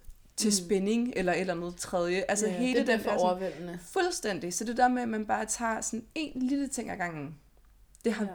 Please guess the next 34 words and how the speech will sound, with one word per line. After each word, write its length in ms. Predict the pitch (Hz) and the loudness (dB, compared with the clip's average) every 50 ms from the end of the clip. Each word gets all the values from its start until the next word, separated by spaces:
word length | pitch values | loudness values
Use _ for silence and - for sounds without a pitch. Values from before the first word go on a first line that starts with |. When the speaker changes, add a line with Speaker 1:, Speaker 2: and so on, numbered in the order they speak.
| - - - | -6 -4 -2
Speaker 1:
virkelig 340 | 240 247 247 - 214 196 | -2 -2 -2 -4 -8 -4
gjort 160 | 175 175 165 170 | -4 -4 -4 -4
underværker 420 | 175 175 175 175 170 156 160 165 165 | -4 -4 -4 -4 -4 -6 -8 -10 -10
for 80 | - 170 | -8 -8
mig. 300 | 160 151 151 165 160 - _ - _ _ - - - - - - - - | -6 -6 -8 -8 -10 -14 _ -20 _ _ -20 -20 -20 -20 -20 -20 -12 -6
Speaker 2:
Ja. 180 | 226 220 214 190 - - - - - - - | -4 -4 -4 -4 -8 -14 -20 -20 -14 -4 -2
Speaker 1:
Det 100 | 240 233 | -2 0
kan 120 | 240 247 | 2 2
jeg 140 | 226 214 202 | 2 2 2
virkelig 320 | 220 220 214 226 220 214 202 | 0 -2 -2 -4 -6 -4 -4
råde 240 | 185 185 185 190 | -4 -2 -2 -2
andre 340 | - 175 180 190 185 - 214 | -2 -4 -4 -4 -6 -8 -10
til 200 | - - 208 196 | -8 -8 -8 -8
at 80 | 180 175 | -8 -6
gøre. 220 | - 170 175 175 | -4 -2 -2 -2
At 60 | 180 196 220 | -2 -4 -8
hvis 220 | 196 202 - - | -10 -8 -6 -4
man 100 | 214 214 | -4 -4
skal 220 | 208 - 240 233 | -4 -4 -6 -4
sådan, 440 | - - 247 226 214 208 196 - - - - - - _ - _ - | -2 -2 -2 -2 -2 -2 -6 -8 -12 -16 -20 -20 -20 _ -20 _ -8
ja, 160 | - 196 202 196 - - - - - - - | -6 -6 -6 -6 -8 -16 -20 -20 -20 -2 2
op 180 | - 247 247 - | 4 4 4 2
sig 160 | - 285 277 285 - - | -2 -6 -6 -6 -8 -10
på 60 | 254 - - | -8 -4 -2
én 160 | 277 233 220 | -2 -2 -4
ting 180 | - 202 180 175 | -6 -8 -10 -8
ad 40 | 180 | -8
gangen, 360 | 190 180 196 180 196 196 - - - - - - - - - - - - - - - | -8 -8 -8 -8 -10 -12 -12 -14 -20 -20 -20 -20 -20 -20 -20 -20 -20 -20 -20 -8 -2
indtil 360 | - 254 - 240 247 226 - 254 | 0 0 0 0 -2 -2 2 2
den 180 | 247 240 - | 2 2 2
sidder 240 | - - - 180 175 | -2 -6 -6 -6 -6
fast, 480 | - - 175 175 - - - - - - | -6 -6 -6 -6 -6 -8 -12 -16 -20 -16
og 140 | - 202 190 | -12 -10 -8
så 120 | - 208 | -8 -10